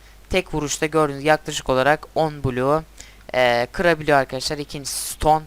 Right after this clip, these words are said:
yani taştan. Bu biraz daha hızlı. Evet, gördüğünüz gibi ne kadar elimize cobblestone. Evet,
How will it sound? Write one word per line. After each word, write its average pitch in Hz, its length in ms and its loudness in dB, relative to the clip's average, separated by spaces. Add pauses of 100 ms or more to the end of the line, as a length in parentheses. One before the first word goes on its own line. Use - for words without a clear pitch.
(100)
yani 123 240 -4
taştan. 147 520 0 (580)
Bu 151 120 -2
biraz 147 300 2
daha 143 240 6
hızlı. 131 340 -4 (920)
Evet, 139 220 -2
gördüğünüz 156 280 4
gibi 147 120 -8
ne 151 60 -4
kadar 147 340 2 (340)
elimize 139 480 -6 (200)
cobblestone. 147 560 -4
Evet, 135 260 -2